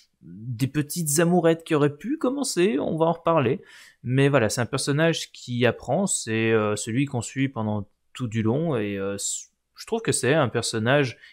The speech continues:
qui, autant qui peut être un peu irritant parce qu'il connaît pas beaucoup de choses, parce qu'il vient quand même d'un milieu assez noble, et que du coup, euh, bah, tu peux ne pas aimer son comportement,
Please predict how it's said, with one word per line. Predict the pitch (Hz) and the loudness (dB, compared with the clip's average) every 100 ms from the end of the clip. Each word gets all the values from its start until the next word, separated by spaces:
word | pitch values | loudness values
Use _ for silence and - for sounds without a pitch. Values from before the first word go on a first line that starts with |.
| _ | _
qui, | - 160 160 | -2 0 2
autant | 147 160 170 | 0 2 -2
qui | - | -2
peut | - 196 190 | -4 2 4
être | 185 - - | 2 -4 -10
un | 113 | -10
peu | - 123 | -6 -2
irritant | 113 113 131 143 | 0 0 0 -2
parce | 107 - | -2 -12
qu'il | 113 | -10
connaît | 117 107 | -4 -2
pas | 107 | 0
beaucoup | 101 98 | -2 -4
de | 104 | -6
choses, | - 151 147 | -2 -2 -2
parce | 107 | -10
qu'il | - 104 | -10 -6
vient | 107 113 | -4 -4
quand | 104 | -2
même | 107 101 | -4 -4
d'un | 98 | -4
milieu | 95 104 104 | -4 -4 -4
assez | 95 - 101 - - | -4 -8 -8 -10 -6
noble, | 110 143 135 98 - - - | 2 2 2 -2 -8 -20 -8
et | 107 | -6
que | - | -4
du | 104 101 | -4 -6
coup, | - 143 135 120 | -2 2 4 4
euh, | 104 | 0
bah, | 85 82 | -4 -8
tu | - | -10
peux | 101 117 117 | -10 -4 -2
ne | 107 | -2
pas | 98 104 | 0 0
aimer | 101 | 0
son | 101 | -4
comportement, | - 101 95 117 156 | -6 -10 -6 -2 -2